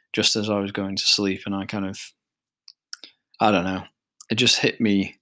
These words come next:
to the extent where I did nothing on Sa-, uh, Sunday, absolutely nothing. Um, it kind of, as I mentioned before, I think I probably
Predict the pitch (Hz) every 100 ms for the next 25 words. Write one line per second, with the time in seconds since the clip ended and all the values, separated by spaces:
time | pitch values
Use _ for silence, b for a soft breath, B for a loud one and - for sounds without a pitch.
0 | _ _ _ _ _ _ - 156 107 -
1 | - 113 107 104 98 98 98 104 104 101
2 | - 117 123 - 104 98 98 98 - -
3 | 101 - 104 104 104 - 98 101 104 123
4 | - 120 - 110 104 101 98 98 95 -
5 | 104 101 b b b b - 110 101 95
6 | 95 90 _ _ _ _ _ _ _ _
7 | _ - - - - 104 95 90 92 95
8 | 98 98 101 92 90 110 98 98 95 90
9 | 98 101 98 -